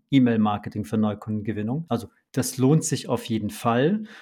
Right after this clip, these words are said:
und, ähm, ist auch von unseren Kunden her, ähm, ein wichtiger Faktor für uns. Also das muss man sagen. Ein großer Teil unserer Kunden sind selber im E-Commerce, haben Produkte, die sie verkaufen aus allen möglichen Produktkategorien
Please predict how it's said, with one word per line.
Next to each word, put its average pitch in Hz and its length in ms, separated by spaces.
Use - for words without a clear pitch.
und, 123 340
ähm, 117 360
ist 147 220
auch 123 120
von 131 200
unseren 110 280
Kunden 135 420
her, 135 440
ähm, 117 320
ein 113 200
wichtiger 113 320
Faktor - 320
für - 140
uns. 190 440
Also 113 160
das 107 140
muss - 160
man 120 100
sagen. 123 300
Ein 104 100
großer 120 380
Teil 120 220
unserer 127 300
Kunden 117 480
sind 117 380
selber 123 360
im 143 180
E-Commerce, 147 720
haben 110 260
Produkte, 131 420
die 127 80
sie 127 140
verkaufen 127 580
aus 117 200
allen 135 240
möglichen 127 400
Produktkategorien 113 880